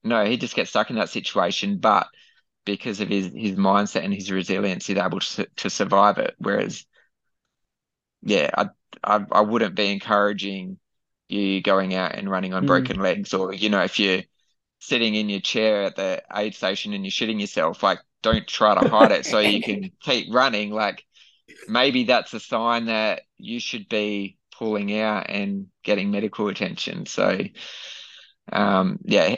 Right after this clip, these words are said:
Speaker 1: he, he's an extreme example, but, I mean, a-, as, as far as,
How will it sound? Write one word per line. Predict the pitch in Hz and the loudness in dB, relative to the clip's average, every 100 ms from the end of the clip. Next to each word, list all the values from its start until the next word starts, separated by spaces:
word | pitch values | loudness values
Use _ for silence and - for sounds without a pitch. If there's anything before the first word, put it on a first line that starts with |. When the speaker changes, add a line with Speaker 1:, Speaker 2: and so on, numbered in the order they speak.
| - | 4
Speaker 1:
he, | 165 - | 4 6
he's | 165 156 | 2 2
an | 147 | 0
extreme | 143 - 160 139 | -2 2 2 2
example, | 110 113 113 110 113 98 | 0 0 0 -2 -6 -2
but, | 110 107 101 - - _ _ _ _ _ _ _ _ | 0 2 2 -2 -20 _ _ _ _ _ _ _ _
I | - 113 | -2 2
mean, | 123 123 - - - _ - - _ _ | 2 0 -4 -18 -20 _ -20 -20 _ _
a-, | - 123 139 | -4 -2 0
as, | 143 123 - | 0 -2 -8
as | 131 117 | -8 -6
far | - 139 135 127 | 2 6 6 4
as, | 113 104 | 0 -8